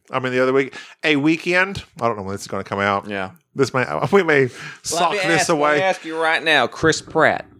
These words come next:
Speaker 2: is he as handsome in the trailers as he is in the movies?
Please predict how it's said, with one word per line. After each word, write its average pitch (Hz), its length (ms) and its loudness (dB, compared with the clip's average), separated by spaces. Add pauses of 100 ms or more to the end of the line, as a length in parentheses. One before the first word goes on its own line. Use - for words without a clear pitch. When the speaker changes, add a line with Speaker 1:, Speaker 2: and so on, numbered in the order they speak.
(300)
Speaker 2:
is 123 160 2
he 254 120 4
as 247 100 0
handsome 175 500 0 (220)
in 123 140 0
the 107 60 -2
trailers 120 440 2
as 104 120 -2
he 104 100 0
is 107 120 -2
in 107 80 -4
the 98 60 -2
movies? 98 400 -4